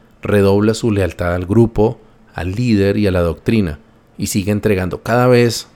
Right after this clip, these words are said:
más de su voluntad y más de su vida a la gnosis, esperando pacientemente el momento de recibir los otros poderes que prometen los textos de Samael Aun Weor, telepatía, clarividencia o hasta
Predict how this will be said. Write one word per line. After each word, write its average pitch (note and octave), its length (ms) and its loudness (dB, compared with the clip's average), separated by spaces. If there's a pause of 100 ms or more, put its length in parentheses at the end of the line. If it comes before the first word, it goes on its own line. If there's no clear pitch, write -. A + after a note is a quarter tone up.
(120)
más G#2 260 0
de G#2+ 100 -2
su A2 140 -4
voluntad F#2+ 760 -2 (180)
y G2 60 -6
más F#2+ 300 0
de G#2 80 -2
su G2+ 180 -4
vida F2+ 260 -2
a G2 40 -2
la G2 100 -2
gnosis, F#2+ 420 -6 (400)
esperando G#2+ 480 0
pacientemente A2 800 0 (320)
el G#2+ 140 2
momento G2 480 0
de G#2+ 80 4
recibir F#2 560 -4
los G2 260 -4
otros G#2+ 380 0
poderes F2+ 640 -6 (280)
que - 100 -4
prometen G2 460 -4
los F#2+ 180 -8
textos F#2+ 420 -4
de F#2+ 100 -2
Samael F2 420 -4
Aun F2+ 200 -4
Weor, F2 300 -2 (500)
telepatía, A#2 1040 0 (200)
clarividencia F#2+ 1040 -4
o G#2 100 2
hasta F2+ 480 -4